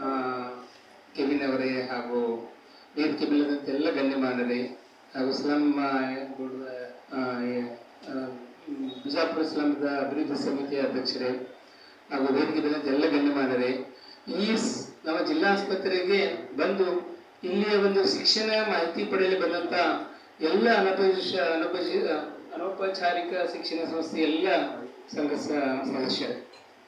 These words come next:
ನಿಮ್ಮೆಲ್ಲ ನೋಡಿ ಭಾಳ ಖುಷಿ ಆಗುತ್ತೆ ನಮ್ಗೆ. ಏನಪ್ಪಾ ಅಂತಂದ್ರೆ ನಾ ಭಾಳ ಸಲ ಹೇಳ್ತೀನಿ, ಸರ್ಕಾರ ಸಂವಿಧಾನ ಓದಿದ್ರಿ ಎಲ್ಲರೂ. ಈಗ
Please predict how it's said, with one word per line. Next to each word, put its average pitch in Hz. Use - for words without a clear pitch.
ನಿಮ್ಮೆಲ್ಲ 180
ನೋಡಿ 202
ಭಾಳ 165
ಖುಷಿ -
ಆಗುತ್ತೆ 151
ನಮ್ಗೆ. -
ಏನಪ್ಪಾ 170
ಅಂತಂದ್ರೆ 180
ನಾ 214
ಭಾಳ 202
ಸಲ 220
ಹೇಳ್ತೀನಿ, 175
ಸರ್ಕಾರ 240
ಸಂವಿಧಾನ 226
ಓದಿದ್ರಿ 190
ಎಲ್ಲರೂ. 143
ಈಗ 123